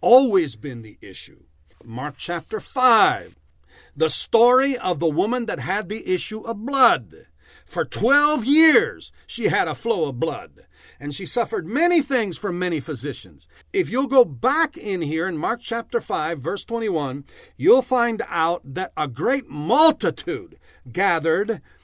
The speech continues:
and you'll find out that they were pressing him, thronging him in verse twenty-four. Listen what it says in verse twenty-four. "So Jesus went with him, and a great multitude followed him and thronged him."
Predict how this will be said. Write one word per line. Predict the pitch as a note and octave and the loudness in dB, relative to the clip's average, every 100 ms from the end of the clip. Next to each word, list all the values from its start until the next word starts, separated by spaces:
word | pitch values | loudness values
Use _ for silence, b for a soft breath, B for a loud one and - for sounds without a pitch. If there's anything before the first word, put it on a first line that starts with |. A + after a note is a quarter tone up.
| b b | b b
and | A3 G#3+ G#3+ G3+ F#3+ F3+ _ | -2 0 0 -2 -6 -8 _
you'll | E3+ B3 C#4 | -4 -2 -2
find | - B3+ B3 A3+ | 0 -2 0 0
out | B3 C4+ | 0 0
that | A3+ - | -4 2
they | C4 | 2
were | A#3 A3+ | 4 2
pressing | - B3+ E4+ F4+ - G3+ D3 | 0 -6 -4 -4 -4 -4 -2
him, | C#3+ | -4
thronging | B2 C4+ D4+ E4 F4 D#4 A3 | -6 -4 2 4 4 2 0
him | E3 F#3+ A#2 - b b | -4 -4 -8 -12 b b
in | F#3+ F#3+ | -8 2
verse | A#3 A3+ | 2 2
twenty-four. | - A3+ F#3+ G3+ C#3 | -2 -2 -2 -2 -2
Listen | E3+ A#3 A#3+ | 0 -2 -2
what | A3 | -4
it | |
says | G3+ A3+ D3 | -2 -4 -4
in | |
verse | E3 F3 | -6 -6
twenty-four. | F#3+ E3 D#3 D#3+ - b b | -4 -6 -4 -6 -6 b b
"So | - - A3+ | -14 2 4
Jesus | F#3+ A#2+ C4 B3+ A#3+ - | 4 0 2 4 2 2
went | G#3+ D#4 D4+ | 0 0 0
with | C#4 | -2
him, | F3 F3+ F#3 | 0 0 -2
and | F3+ F3 | -4 -6
a | |
great | C#3 G#3 C#4 | 0 0 0
multitude | G#3+ C4+ B3+ F#3 D3 F3 D3+ | -2 0 0 -2 -4 -6 -6
followed | - G#3+ C#4 C#4 G3 | -4 -2 0 -2 -2
him | F3+ E3+ - b b b | -2 -4 -10 b b b
and | G#3+ G3+ G3+ F3 | -6 -4 -4 -8
thronged | - - A3+ G#3+ F#3+ D3 | -10 2 6 6 4 -2
him." | C3+ E3+ E3 F#2 | -4 -4 -4 -8